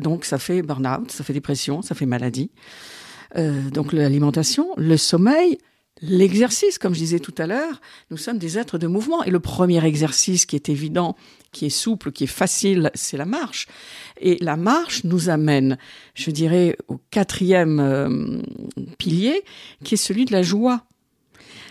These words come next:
Parce que lorsque j'ai marché deux heures, je me sens mieux. Je, je con-, je, je connecte un peu cette joie,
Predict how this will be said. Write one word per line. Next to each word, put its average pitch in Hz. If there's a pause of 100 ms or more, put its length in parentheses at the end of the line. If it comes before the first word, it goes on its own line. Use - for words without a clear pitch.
(140)
Parce 185
que 220
lorsque 226
j'ai 196
marché 190
deux 180
heures, 285
je 180
me 202
sens 262
mieux. 220 (100)
Je, 170
je 180
con-, 220
je, 185
je 180
connecte 240
un 190
peu 196
cette 165
joie, 220